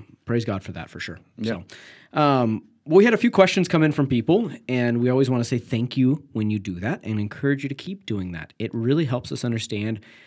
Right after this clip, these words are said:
Speaker 1: what you're thinking, what you're, what you're feeling, what you're needing to hear, um, and so we can address that. So please keep sending in those questions, and we'll reference at the end where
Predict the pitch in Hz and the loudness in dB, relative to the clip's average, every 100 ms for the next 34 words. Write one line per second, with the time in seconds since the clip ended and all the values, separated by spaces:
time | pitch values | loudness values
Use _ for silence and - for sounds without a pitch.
0 | _ _ _ - - - 117 123 160 139 | _ _ _ -18 -16 -10 -2 0 0 0
1 | 120 101 - 220 208 190 156 120 - 107 | 2 0 0 0 2 2 2 0 0 -2
2 | 104 - 110 113 180 180 165 131 - 107 | -2 -6 -6 -4 0 2 2 0 0 -2
3 | 117 127 143 135 107 - 117 123 208 - | 0 0 -2 -4 -8 -2 2 2 0 -4
4 | - 110 104 110 107 113 104 98 95 - | -14 -12 -12 -10 -8 -6 -6 -6 -6 -6
5 | 87 - 127 - 175 180 - 147 139 131 | -8 -4 -4 -2 0 0 0 -4 -4 -2
6 | 120 113 110 110 110 104 143 131 110 110 | 0 0 0 -2 -4 -4 -4 -2 -2 0
7 | 107 107 - - - - - 127 - 117 | 0 -2 -12 -20 -20 -14 -2 -2 0 -4
8 | 110 110 107 107 107 107 113 113 | -2 0 0 0 0 0 0 -4